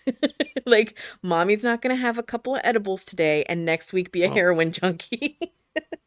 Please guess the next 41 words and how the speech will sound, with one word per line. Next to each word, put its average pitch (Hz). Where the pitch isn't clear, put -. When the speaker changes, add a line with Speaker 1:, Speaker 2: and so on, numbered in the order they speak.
Speaker 2:
So, 131
as 107
far 143
as 110
the 95
idea 92
of 87
a 90
gateway 98
drug, 76
I, 101
I 101
agree 117
with 107
the 92
fact 87
that 82
it's 87
not 90
to 127
a -
degree. -
I 107
think 143
the 123
reason 120
why 101
a 95
lot 92
of 90
people 101
thought 143
in 90
the 90
past 85
that 85
it 85
was 85
a 87
gateway 82
drug, 80